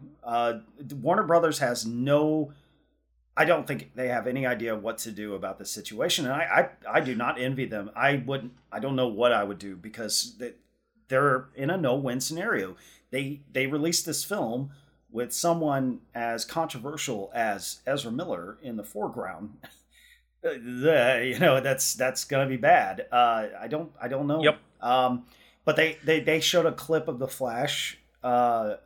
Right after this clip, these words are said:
Speaker 1: at one point during the Shazam trailer, and it covered his face. <laughs> And I was just like, "Huh, yeah, I guess, uh, I guess we're just gonna pretend like that's not happening."
Speaker 2: <laughs>
Speaker 1: Um,
Speaker 2: The, the whole,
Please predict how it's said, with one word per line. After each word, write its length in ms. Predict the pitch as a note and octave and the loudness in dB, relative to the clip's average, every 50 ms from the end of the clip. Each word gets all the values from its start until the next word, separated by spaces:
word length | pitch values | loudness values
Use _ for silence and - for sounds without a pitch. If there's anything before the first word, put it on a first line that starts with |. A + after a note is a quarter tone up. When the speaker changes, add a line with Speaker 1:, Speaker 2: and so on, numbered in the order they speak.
| _ - | _ -6
Speaker 1:
at 220 | A#2 A2 A2 A2 | -6 -6 -6 -8
one 240 | B2 B2 C3 B2+ B2 | -6 -4 -2 -2 -4
point 320 | A#2+ - C3 A2 A2+ A#2 G#2 | -4 -4 -6 -6 -6 -8 -8
during 240 | A2+ A#2+ A2+ A#2 A2 | -8 -8 -6 -6 -6
the 60 | A2 | -6
Shazam 600 | A2 - - B2+ A2 G#2 G2 B2+ C#3 E3 F3+ E3+ | -4 -4 -4 -4 -6 -6 -4 -2 -2 -2 -2 -4
trailer, 520 | - - - G2 F2 E2+ D#2 D#2+ E2+ E2+ - _ _ _ _ _ _ _ _ _ _ _ _ _ | -6 -8 -10 -10 -12 -12 -14 -16 -16 -18 -20 _ _ _ _ _ _ _ _ _ _ _ _ _
and 600 | B2+ B2 B2+ B2 B2 A#2+ A#2 A2+ G#2+ G2+ F2 - - _ _ _ _ _ _ _ | 0 2 2 2 2 0 0 -2 -2 -4 -8 -12 -18 _ _ _ _ _ _ _
it 180 | D3+ B2 A#2 - | -6 -6 -6 -4
covered 320 | - - D3+ B2+ B2+ A2 | -2 0 0 0 0 -4
his 160 | A2 G#2+ - | -4 -6 0
face. 600 | - E3+ D#3+ A2 - - - - - - - - _ _ _ - | 2 2 2 2 0 -4 -8 -6 -6 -8 -10 -12 _ _ _ -18
<laughs> 60 | - - - - - - - - - | -16 -16 -16 -18 -16 -16 -16 0 2
And 300 | A3 F3+ B2+ E3+ D#3+ - - | 2 4 4 2 -2 2 2
I 120 | E3+ D#3+ C3 | 4 4 4
was 120 | B2+ B2 | 2 -2
just 200 | C#3 C#3 - - | -4 -6 -4 -4
like, 240 | B2+ D#3+ - - - - | -4 -4 -4 -4 0 4
"Huh, 200 | A4+ - - - - _ _ _ _ _ _ _ _ _ _ _ - | 4 4 4 2 -6 _ _ _ _ _ _ _ _ _ _ _ -4
yeah, 220 | - - - - - - - - - | -2 -2 -2 -2 -4 -10 -20 -10 -2
I 100 | - D#3+ | -2 0
guess, 320 | D3 F3 F3 F3 - - | 2 2 2 2 2 4
uh, 200 | G3 F#3 F3 F3 | 6 8 8 8
I 80 | E3+ D#3+ | 8 6
guess 220 | D3 E3+ E3+ - | 4 0 -2 -2
we're 60 | - E3+ | -6 -8
just 200 | D3+ D#3+ C#3+ - | -8 -8 -4 -2
gonna 200 | F3 D#3 D#3 D3 D3 - _ | -2 -2 -2 -4 -6 -12 _
pretend 380 | - D#3+ D3+ - D3 D3 C#3+ C3+ | -10 -10 -6 -4 -4 -4 -2 0
like 160 | - A3+ - | 0 0 0
that's 240 | - - C3+ E3+ D#3 | 2 0 2 2 0
not 140 | F3 F#3 E3 | 0 0 2
happening." 460 | G#3+ A#3+ F3+ F3 D#3 C3 - - F#3 - | 2 2 2 2 0 0 -2 -6 -10 -10
Speaker 2:
<laughs> 440 | - - - - - _ - F3 - | -10 -14 -16 -18 -6 _ -2 0 4
Speaker 1:
Um, 400 | D#3 D#3+ E3+ E3+ E3+ E3 D#3 C#3+ C#3+ | 6 8 8 8 8 6 4 -2 -4
Speaker 2:
The, 260 | D3+ D3 D3 D3 - C#3 | 6 8 8 8 8 8
the 120 | C#3 C#3 C3 | 6 4 4
whole, 420 | B2 - D#3 D3 C#3+ C#3+ C#3 C#3 | 6 6 8 8 10 10 10 8